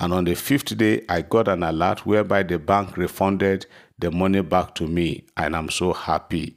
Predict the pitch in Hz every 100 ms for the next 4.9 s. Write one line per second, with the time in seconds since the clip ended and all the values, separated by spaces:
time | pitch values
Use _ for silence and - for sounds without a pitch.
0 | - 87 82 80 - 95 120 120 107 92
1 | 85 - - 107 85 73 - 50 - -
2 | - - - - 113 117 104 107 92 90
3 | 95 95 98 90 90 - 85 87 80 117
4 | 120 113 110 110 110 82 85 101